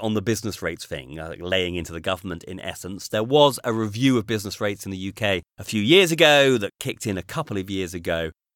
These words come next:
but one of the things that this article was saying is that H M V, in theory, should have been a bigger beneficiary from the rejig of the business rates that are being paid on the high street stores. But when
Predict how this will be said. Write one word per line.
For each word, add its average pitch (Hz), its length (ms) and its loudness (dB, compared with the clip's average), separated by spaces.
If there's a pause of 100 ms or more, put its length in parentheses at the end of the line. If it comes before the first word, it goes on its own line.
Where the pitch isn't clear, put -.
(140)
but 127 120 -2
one 139 320 6
of 147 60 2
the 139 80 2
things 123 260 2
that 120 80 -4
this 113 140 -4
article 120 480 0
was 104 200 -4
saying 90 680 0 (260)
is 113 160 0
that 123 160 -2
H 139 280 2
M 117 200 -2
V, 117 260 0
in 107 220 -8
theory, 107 760 0
should 113 200 -8
have 107 80 -8
been 110 120 -2
a 107 60 -2
bigger 139 380 4
beneficiary 110 680 -4
from 95 240 -10
the 92 400 -8 (240)
rejig 113 480 2
of 95 180 -2
the 90 100 -10
business 110 360 -4
rates 95 300 -4
that 98 100 -4
are 95 120 -4
being 92 180 -6
paid 120 300 -4
on 92 80 -6
the 87 100 -4
high 92 180 -4
street - 300 -12
stores. 85 640 -4 (100)
But 131 180 4
when 139 720 6